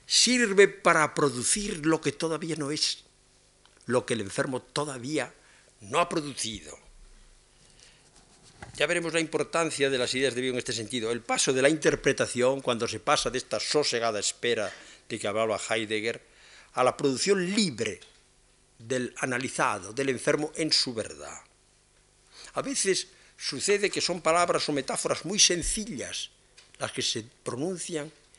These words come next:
y que son decisivas para el resto de la vida del analizado. Son palabras que se convierten en palabras fundamentales. Como decía en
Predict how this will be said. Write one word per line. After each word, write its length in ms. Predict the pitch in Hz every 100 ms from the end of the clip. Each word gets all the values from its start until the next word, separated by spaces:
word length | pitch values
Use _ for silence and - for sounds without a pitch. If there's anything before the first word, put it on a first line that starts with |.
| - - -
y 120 | 139
que 100 | 135
son 320 | 190 208 175
decisivas 600 | 214 - 208 247 196 170
para 180 | 151 139
el 60 | 127
resto 340 | 143 - 131
de 80 | 123
la 80 | 120
vida 220 | 123 120
del 140 | 113
analizado. 600 | 107 101 87 98 90 - - _ _ - - - -
Son 380 | - - 156
palabras 340 | 160 160 170 151
que 80 | 151
se 100 | -
convierten 600 | 147 135 175 165 151 151
en 140 | 147
palabras 600 | - 147 156 143 120 110
fundamentales. 1200 | - 120 101 101 92 - 85 80 - - - - - - - - - - _ - - - - - - -
Como 180 | 110 110
decía 460 | 107 123 120 110
en 120 | 139